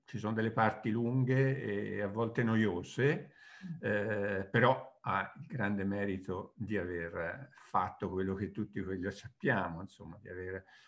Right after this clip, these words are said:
Eh, il capitolo finale si intitola Verso il terzo millennio. Ecco, rileggerlo oggi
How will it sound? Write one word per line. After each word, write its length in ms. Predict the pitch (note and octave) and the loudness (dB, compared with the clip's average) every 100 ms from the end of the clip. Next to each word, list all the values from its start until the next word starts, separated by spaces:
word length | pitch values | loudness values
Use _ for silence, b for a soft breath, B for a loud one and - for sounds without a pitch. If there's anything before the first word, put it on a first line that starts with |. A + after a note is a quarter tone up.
| b b - | b b -2
Eh, 460 | - - - F#4+ | 0 0 -2 -2
il 120 | A#3 - | 0 4
capitolo 480 | A3+ B3 G#3 F3+ | 6 6 8 8
finale 680 | C#3+ F3+ E3+ G3+ A#3 A#3 G#3 | 8 6 6 6 8 8 8
si 160 | - B2+ | 4 2
intitola 440 | B2 C3+ F3 D3 | 4 6 8 8
Verso 440 | B2 C3+ C3 - | 8 6 6 2
il 140 | D#3 C3+ | 2 2
terzo 400 | A2+ A2 - A2+ | 0 0 0 0
millennio. 880 | G#2+ A2 A#2+ G2+ F2+ F2+ F2+ F2+ - | 2 2 2 0 -2 -4 -6 -8 -2
Ecco, 300 | F3 - F3 | -2 0 -2
rileggerlo 680 | F#3 G#3 G#3 G#3 G3 G3 A3 | -2 2 2 2 2 2 2
oggi 480 | C4+ - - E2+ | 0 -2 -8 -10